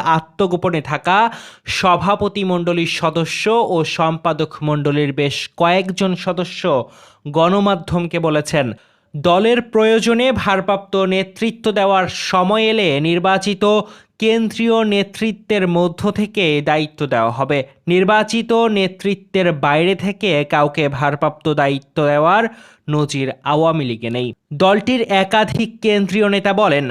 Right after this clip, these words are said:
স্বাভাবিক পরিস্থিতি ফিরে আসায় এখন সবার কাম্য। বর্তমান সংকটময়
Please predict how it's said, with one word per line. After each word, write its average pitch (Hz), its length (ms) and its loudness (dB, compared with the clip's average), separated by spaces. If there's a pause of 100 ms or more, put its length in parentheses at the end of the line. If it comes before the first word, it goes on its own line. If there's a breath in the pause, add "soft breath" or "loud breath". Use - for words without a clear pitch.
(400 soft breath)
স্বাভাবিক 208 540 0 (160)
পরিস্থিতি 220 640 -2
ফিরে 208 340 -2
আসায় 190 400 0 (100)
এখন 208 220 -2 (200)
সবার 175 340 2 (140)
কাম্য। 143 280 0 (420 loud breath)
বর্তমান 196 560 2 (200)
সংকটময় 185 720 0